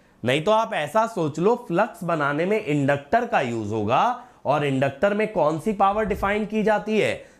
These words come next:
That is the reactive power, reactive power। लेकिन हमने क्या बोला, एक करंट और है I W, जो कि लॉसेस सप्लाई कर रहा है,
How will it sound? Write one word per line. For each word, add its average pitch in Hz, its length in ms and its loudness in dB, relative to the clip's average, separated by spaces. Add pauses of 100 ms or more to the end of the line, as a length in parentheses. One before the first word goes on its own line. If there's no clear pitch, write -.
(120)
That 117 320 2
is 131 160 -2
the 143 260 2
reactive 117 800 0 (320)
power, 95 320 0 (340)
reactive 104 640 0 (420)
power। 117 240 0 (680)
लेकिन 180 360 2
हमने 220 320 0
क्या 262 220 2
बोला, 175 640 0
एक 190 260 -2
करंट 208 360 0
और 214 260 2
है 220 260 -6
I 165 280 0
W, 190 360 2 (420)
जो 147 180 2
कि 226 140 0
लॉसेस 196 560 0
सप्लाई 220 440 2
कर 214 200 0
रहा 208 200 2
है, 131 340 -2